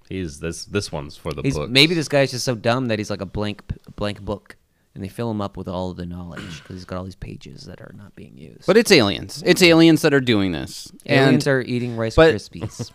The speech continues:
Speaker 3: <laughs> the problem is, is that
Speaker 2: He's eating
Speaker 3: Well, just
Speaker 2: skunk.
Speaker 1: <laughs> Yeah.
Speaker 3: The problem is, is that with the aliens, it's like we don't see ever when the aliens contact him for the first time. It just seems completely arbitrary. There's no lights.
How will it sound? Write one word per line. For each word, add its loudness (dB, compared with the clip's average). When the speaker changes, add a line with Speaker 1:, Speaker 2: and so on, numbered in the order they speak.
Speaker 3:
<laughs> -14
the 2
problem 2
is, -2
is -8
that 0
Speaker 2:
He's -10
eating -8
Speaker 3:
Well, 0
just 0
Speaker 2:
skunk. -10
Speaker 1:
<laughs> -20
Yeah. -8
Speaker 3:
The -2
problem 4
is, 0
is -2
that 2
with 0
the -2
aliens, 2
it's -8
like -2
we 2
don't 2
see -2
ever 2
when 0
the -2
aliens 0
contact 0
him -2
for -6
the 0
first -2
time. -4
It 0
just -2
seems 2
completely 2
arbitrary. 0
There's 2
no 2
lights. 2